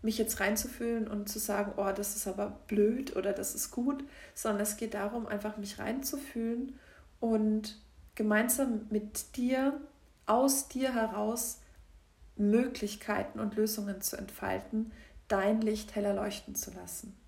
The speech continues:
Genau. Und dann gibt es bald auch, ähm, beziehungsweise, ähm, bin ich da jetzt schon, schon dabei, ähm, das sogenannte Added Value Feedback.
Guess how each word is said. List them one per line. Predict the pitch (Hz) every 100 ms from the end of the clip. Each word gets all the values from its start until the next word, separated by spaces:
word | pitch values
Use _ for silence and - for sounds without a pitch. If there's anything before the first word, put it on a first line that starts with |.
| - - - - - - -
Genau. | 196 196 190 208 - - - - - - -
Und | 240 226 220 214 220 - - - - - - - _ - -
dann | 220 277 320 311 - - - - - - -
gibt | - 277 277 -
es | 254 247 - -
bald | 214 233 285 294 -
auch, | 226 226 240 247 247 - - -
ähm, | 214 202 202 202 202
beziehungsweise, | 214 - 220 214 - - 202 - -
ähm, | 214 208 202
bin | 214
ich | 214 214
da | 214
jetzt | 202 -
schon, | 208 196 208
schon | - 196
dabei, | 202 202 208 202 208 -
ähm, | 202 196 202 - - - - - - - - - - - - - - - - -
das | 220 220 -
sogenannte | - 226 214 208 208 -
Added | 214 202
Value | 214 214 220
Feedback. | - 262 - 269